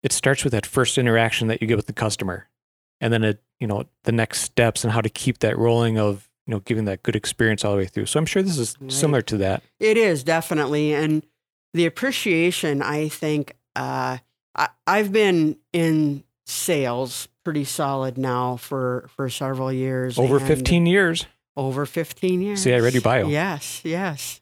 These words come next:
Speaker 2: Actually, probably even more now. But, but
Speaker 1: <laughs>
Speaker 2: anyways, um, I learned a long time ago that every single step of the way, every person is so important.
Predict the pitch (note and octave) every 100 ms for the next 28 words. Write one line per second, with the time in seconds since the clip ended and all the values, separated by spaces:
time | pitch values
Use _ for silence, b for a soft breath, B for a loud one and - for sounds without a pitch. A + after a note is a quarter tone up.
0 | F#3+ B2+ E3+ - D#3 - D#3+ D3+ D3 D3+
1 | D3+ D3+ F#3 E3+ C#3 C#3+ D3+ D#3 D#3 -
2 | _ _ _ _ _ _ - E4 F#3+ F#3
3 | C#4 F4 E3+ B2 B2 D3 G#3 - - -
4 | _ _ _ - D3+ D3 C3+ C3+ - D#3
5 | F3 E3+ D#3+ D3+ C#3 C#3 C#3+ D#3 D#3+ D#3+
6 | D#3 D#3 D3 C#3 C3+ C3+ C3+ C3 B2+ B2+
7 | B2+ - - _ _ _ _ _ D#3 D#3
8 | C#3+ D#3+ D#3+ D#3 - D3+ D3+ D#3 D3 D3
9 | - C#3 C3 C#3+ C3 B2+ B2+ B2 - B2
10 | B2+ B2 B2+ B2 - A#2+ A#2+ - - A#2
11 | A2+ - A#2 - - G#2 A2